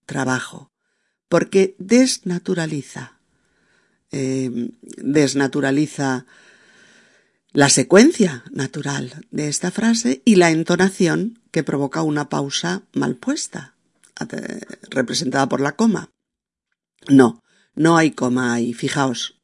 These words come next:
fijaos, sino qué rareza de pronunciación, ¿eh? Como os decía antes, mis familiares,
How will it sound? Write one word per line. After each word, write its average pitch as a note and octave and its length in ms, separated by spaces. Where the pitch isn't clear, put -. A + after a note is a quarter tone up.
fijaos, D#3+ 360
sino E3+ 280
qué F3 100
rareza E3 460
de D#3 100
pronunciación, C3+ 880
¿eh? E3+ 200
Como C#3 160
os C#3 100
decía C#3+ 280
antes, B2+ 340
mis D#3 360
familiares, D#3 1120